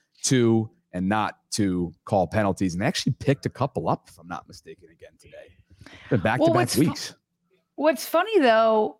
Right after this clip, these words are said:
Speaker 2: w-, with Adit's comment, I hear, I hear it, but it's usually like the, like, especially when the game's on the line, you want the refs to let 'em play. I actually generally agree with that, but when it's, like, so blatantly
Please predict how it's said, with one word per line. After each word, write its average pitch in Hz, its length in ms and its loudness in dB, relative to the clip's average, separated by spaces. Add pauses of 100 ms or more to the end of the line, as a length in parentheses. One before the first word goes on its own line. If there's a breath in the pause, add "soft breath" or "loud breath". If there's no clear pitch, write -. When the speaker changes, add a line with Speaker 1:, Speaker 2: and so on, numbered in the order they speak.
(100)
Speaker 2:
w-, 277 240 -12
with 226 240 2
Adit's 240 420 0
comment, 208 560 0 (400)
I 214 120 0
hear, 240 580 2
I 185 60 -2
hear 277 280 2
it, 208 280 0
but 214 400 0 (580)
it's 202 220 0
usually 302 500 4
like 220 300 2 (120)
the, 226 220 0 (140)
like, 220 260 0
especially 285 380 0
when 233 80 4
the 208 80 2
game's 233 320 2
on 214 80 2
the 208 100 2
line, 196 280 2
you 214 120 2
want 208 200 2
the 202 80 2
refs 208 300 2
to 202 120 -2
let 196 180 2
'em 165 140 -4
play. 226 640 -2 (500)
I 285 300 0
actually 240 320 -2
generally 214 720 2
agree 180 380 0
with 254 200 2
that, 294 360 2 (380 soft breath)
but 240 120 2
when 240 180 2
it's, 240 240 0
like, 220 220 0
so 262 300 0
blatantly 202 760 0